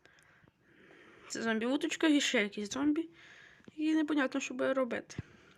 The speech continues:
Нижня ко-, команда вже, напевно, виграла, та й верхня. Це не важкий раунд. Цікаво. Що він показав на воді?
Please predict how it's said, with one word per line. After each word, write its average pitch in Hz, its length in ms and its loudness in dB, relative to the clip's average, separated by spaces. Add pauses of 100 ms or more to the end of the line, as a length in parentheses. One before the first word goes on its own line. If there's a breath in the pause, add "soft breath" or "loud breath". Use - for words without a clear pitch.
(720 loud breath)
Нижня 254 320 4
ко-, 233 180 -6 (400)
команда 233 360 0
вже, 220 140 -4
напевно, 220 340 -6
виграла, 370 400 2
та 370 200 -6
й 381 40 6
верхня. 196 440 -2 (300)
Це - 140 -2
не 523 360 4
важкий 622 380 4
раунд. 247 440 -4 (1160 soft breath)
Цікаво. 214 520 -6 (760 soft breath)
Що - 280 0
він 359 460 8
показав 339 460 8
на 320 100 4
воді? 277 300 0